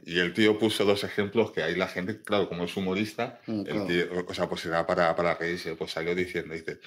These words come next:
Speaker 1: "Voy a ir a tu coche, que esté aparcado, me voy a meter, me voy a, o sea, voy a entrar, lo voy a arrancar y cuando llames a la policía para, para sacarme del coche, le voy a decir, 'No, no, lo he colonizado.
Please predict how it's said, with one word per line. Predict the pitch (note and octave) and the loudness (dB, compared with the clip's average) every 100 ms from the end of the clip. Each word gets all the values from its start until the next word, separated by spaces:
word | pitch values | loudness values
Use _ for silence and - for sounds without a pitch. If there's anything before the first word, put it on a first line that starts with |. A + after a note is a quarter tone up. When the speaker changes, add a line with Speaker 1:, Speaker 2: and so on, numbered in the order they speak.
| - - _ _ | -20 -20 _ _
Speaker 1:
"Voy | D#2+ G3 | -2 2
a | F#2+ | 2
ir | |
a | G3+ | 2
tu | A2+ | 0
coche, | E3+ F3 A3+ C#4+ - - - | 0 2 0 0 -6 -18 -6
que | - | -4
esté | - G#2 G#2 | 0 4 4
aparcado, | B2 A#2+ B2 E3+ G#3+ D#4+ - _ _ - | 4 2 4 4 4 2 -6 _ _ -4
me | F#2 | 2
voy | F2+ G#2+ | 6 6
a | A2+ | 6
meter, | B2 B2 F#3 - - - | 6 6 4 4 -2 -4
me | F2+ | 0
voy | F2 G#2+ | 4 2
a, | G2+ | 0
o | |
sea, | G2+ F2+ | 0 0
voy | E2+ G#2+ | 2 4
a | A2 | 2
entrar, | A2 C3+ C4 - | 2 2 0 -2
lo | F2+ F2 | 2 6
voy | F#2+ | 6
a | |
arrancar | G#2 A2+ G#2+ E3+ | 6 2 2 2
y | C3+ | 2
cuando | G2 F2 | 2 2
llames | E2 F2+ G#2 A2+ | 2 2 2 2
a | |
la | A2 A2 | 4 6
policía | A#2 A#2 A2 E3 F#3+ - - | 4 4 4 4 4 0 -2
para, | G#2 F#2+ F2 F2+ | 2 4 2 2
para | F#2+ F#2 | 2 2
sacarme | F2+ G#2 A2 | 2 2 4
del | A#2+ A2+ | 4 6
coche, | C#3 C#3+ | 4 4
le | D#3 | 6
voy | A2 | 6
a | G#2+ | 6
decir, | - F2+ | 2 4
'No, | A2+ | 4
no, | G#2 D3 - _ - | 2 -2 -6 _ -4
lo | E2 | 2
he | E2+ | 4
colonizado. | - C3+ D3 F#2+ - D3+ - | 4 4 4 2 2 0 0